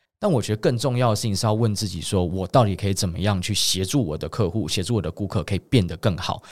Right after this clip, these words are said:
可以去成长，让他们的生活可以变得更好。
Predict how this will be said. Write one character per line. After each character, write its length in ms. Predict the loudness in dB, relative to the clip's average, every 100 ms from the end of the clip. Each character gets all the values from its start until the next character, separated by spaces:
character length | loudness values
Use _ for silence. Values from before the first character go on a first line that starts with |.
| -6
可 140 | 0
以 60 | 0
去 180 | 2 -2
成 240 | -2 -2
长， 240 | -2 -2 -4 -8
让 180 | -2 0
他 140 | 0
们 220 | 0 0 0
的 180 | -2 -4 -10 -2
生 220 | 0 0
活 160 | 0
可 120 | -2 -2
以 60 |
变 200 | 2 2
得 80 | 2
更 200 | -2 -4
好。 220 | -6 -10